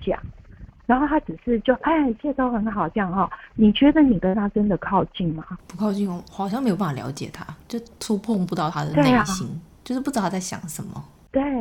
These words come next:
Speaker 1: 没有错。所以看起来好像是，“哎，我不要麻烦别人嘛，哈，我很体贴别人，
Speaker 2: 嗯。
Speaker 1: 然后我都看事情的光明面跟那个。”其实第一个他自己已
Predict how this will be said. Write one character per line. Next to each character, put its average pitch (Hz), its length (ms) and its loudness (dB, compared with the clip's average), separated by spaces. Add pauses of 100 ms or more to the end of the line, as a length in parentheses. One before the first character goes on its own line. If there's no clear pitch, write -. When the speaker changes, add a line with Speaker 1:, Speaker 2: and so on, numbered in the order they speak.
(340)
Speaker 1:
没 294 100 -2
有 247 160 -4
错。 - 420 -2 (340)
所 370 120 4
以 381 140 4
看 311 420 0
起 - 160 -2
来 180 240 4
好 - 240 -4
像 262 260 4 (100)
是 269 300 0
，“哎， 285 100 4
我 226 140 4
不 - 140 0
要 240 120 4
麻 214 220 0
烦 196 240 -2
别 185 240 2
人 185 160 0
嘛， 185 240 -2
哈， 196 260 -2 (280)
我 214 200 2
很 226 200 4
体 180 220 -4
贴 233 220 4
别 190 220 4
人， 180 160 4
Speaker 2:
嗯。 175 40 -4
Speaker 1:
然 185 60 -2
后 247 300 2
我 190 160 0
都 254 220 6
看 269 320 0
事 262 120 -2 (120)
情 180 160 -4
的 175 80 -6
光 220 240 -4
明 180 240 -2 (100)
面 190 220 -4
跟 208 120 -2
那 208 80 -2
个。” 196 120 -6 (280)
其 277 120 -2
实 330 160 -8
第 330 120 -2
一 320 60 -2
个 226 140 2
他 - 180 -8 (140)
自 277 140 -6
己 175 120 -8
已 - 160 -10